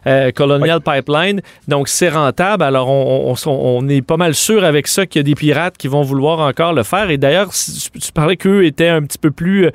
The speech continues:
Speaker 1: voulaient pas s'attaquer au système de santé. Il y en a qui sont encore plus sans scrupules. Bon, on voit ce qui se passe en Irlande, le système de santé qui a été, euh, attaqué là-bas, ça a causé même des annulations de, euh, de, de rendez-vous médicaux.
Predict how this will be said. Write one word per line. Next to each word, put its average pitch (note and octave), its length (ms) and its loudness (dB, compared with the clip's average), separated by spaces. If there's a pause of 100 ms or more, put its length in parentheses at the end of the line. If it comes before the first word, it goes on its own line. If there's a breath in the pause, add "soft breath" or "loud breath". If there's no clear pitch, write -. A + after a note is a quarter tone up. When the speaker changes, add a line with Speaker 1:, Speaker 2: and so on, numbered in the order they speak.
(240 loud breath)
Speaker 1:
voulaient D3+ 100 0
pas G3 140 -2
s'attaquer F#3 500 -2
au F3 80 0
système F#3 380 -2
de E3 80 0
santé. E3+ 540 0 (280 loud breath)
Il B2+ 60 0
y - 20 2
en C#3 80 2
a G3 80 2
qui - 80 -6
sont - 80 -2
encore D3+ 260 0
plus F#3+ 120 -6
sans E3+ 200 0
scrupules. F3+ 500 0
Bon, D#3+ 120 0
on C#3 40 2
voit D#3 120 0
ce - 100 -6
qui - 80 -8
se - 60 -6
passe F3 240 -2
en D#3 140 0
Irlande, D3+ 480 2
le C#3+ 340 4
système F3 480 0
de D#3+ 80 0
santé D3 380 -2
qui - 120 -4
a D#3 40 2
été, E3+ 400 0 (340 loud breath)
euh, B2 160 0
attaqué D#3 500 -4
là-bas, D#3+ 320 0
ça D3+ 140 -2
a C3 60 -4
causé C#3+ 320 -2
même E3+ 180 0
des C#3 220 0
annulations D#3 800 2
de, C#3+ 180 2 (300 loud breath)
euh, A#2 160 0
de, A#2 180 0
de A#2+ 140 0
rendez-vous D#3+ 720 0
médicaux. E3 640 0